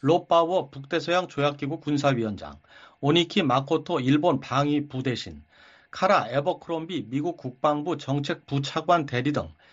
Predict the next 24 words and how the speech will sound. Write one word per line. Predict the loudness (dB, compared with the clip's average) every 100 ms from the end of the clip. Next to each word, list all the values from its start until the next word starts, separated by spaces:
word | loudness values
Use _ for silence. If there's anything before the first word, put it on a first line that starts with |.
| _ _ _ 2
예순여덟 | 4 4 2 4 2 2
개 | -2
국가와 | -4 0 2 2 0
국제기구에서 | -6 -4 -2 -2 -2 -2 -2 -2 -4 _ _ _
구백 | -6 0 2 2
여 | 2
명이 | 2 -2
참-, | -8 -8 -8 -8
참가했습니다. | -6 0 0 -2 -8 -10 -12 -16 -20 _ -20 -20 _
올해 | 2 2 2
대화의 | 0 2 2 0
대주제는 | -2 -4 -4 -6 -6 -6 -12 -6
글로벌 | 0 2 2 0
안보 | 0 -4 -4 -4
도전과 | -4 -2 -2 0 -2 -2
국제협력 | -12 -4 -4 -4 -4 -4 -2
모색이고, | -4 -2 -2 -2 -4 -10 _ _ _
어, | -6
네 | 2 4 4
개의 | 2 -2 -4
본회의 | -4 -2 -4 -6
세션이 | -6 -8 -6 -6
이틀간 | -6 -6 -4 -2 -4
진행됩니다. | -2 0 0 -2 -10 -16 -18